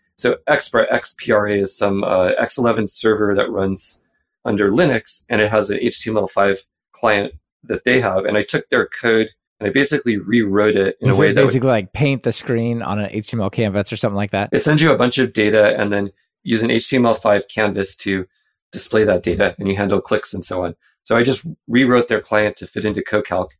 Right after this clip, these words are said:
Speaker 1: collaboratively. Like, you can have multiple people looking at the same X eleven application. And when somebody moves the cursor, you'll see the cursor move around.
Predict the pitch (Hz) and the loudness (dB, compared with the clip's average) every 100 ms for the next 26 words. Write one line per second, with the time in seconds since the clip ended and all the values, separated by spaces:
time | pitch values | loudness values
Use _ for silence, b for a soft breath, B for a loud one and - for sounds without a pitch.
0 | _ _ - 110 139 147 120 92 90 90 | _ _ -4 2 2 2 0 -2 -4 -4
1 | 95 143 139 123 113 - _ _ - 117 | -4 -2 0 2 0 -2 _ _ -4 0
2 | 131 143 131 120 131 120 107 104 113 110 | 0 2 0 0 -6 -2 -2 -2 -2 0
3 | 98 95 - 107 101 - 104 98 - - | 0 -4 -4 -2 -2 0 0 0 -4 -4
4 | - 98 98 - 110 - _ _ - 101 | -4 -4 -4 -6 -10 -14 _ _ -6 -4
5 | 98 120 123 117 117 - - 131 123 104 | -2 2 4 4 2 -2 -2 0 0 -2
6 | 90 95 - 117 104 - 107 - 101 95 | -4 -4 -2 -2 -2 -4 -4 -2 -2 -2
7 | 104 101 104 | 0 -2 -4